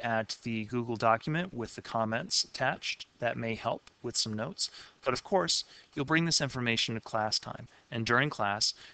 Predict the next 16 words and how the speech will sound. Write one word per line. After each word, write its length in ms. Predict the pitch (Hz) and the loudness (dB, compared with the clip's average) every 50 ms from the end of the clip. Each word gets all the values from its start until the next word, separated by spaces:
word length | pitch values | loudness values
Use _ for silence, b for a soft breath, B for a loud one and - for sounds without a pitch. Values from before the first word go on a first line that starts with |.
| B B B | B B B
we 180 | 117 117 113 | -2 0 0
will 340 | 107 104 113 110 104 101 - - | 2 2 2 2 2 0 0 -2
answer 300 | 127 131 139 - - 127 | -2 -2 0 0 -2 -2
questions 640 | - - 131 127 - - - 139 135 131 131 127 - | 0 0 2 2 4 2 2 0 -2 -2 -2 -2 -2
and 140 | 104 101 101 | -2 -2 0
have 180 | 110 117 113 | 0 0 0
a 40 | 117 | 0
discussion 560 | 107 107 - - - 113 113 - - 127 110 | -2 -2 0 0 2 2 2 2 0 0 -2
and 100 | 101 98 - | -2 -4 -2
take 220 | - 120 117 - | -2 -2 -2 -2
a 40 | 113 | -4
look 320 | 107 107 110 117 - - | -2 -2 -2 -2 -4 -4
at 240 | 117 107 104 107 - | -4 -4 -4 -4 -4
your 240 | 110 107 104 101 98 | -4 -2 -2 -2 -2
rough 280 | 95 104 101 95 - | 0 0 0 0 -2
draft. 460 | - - 113 120 151 185 - - - | -2 0 2 2 2 0 -2 -8 -10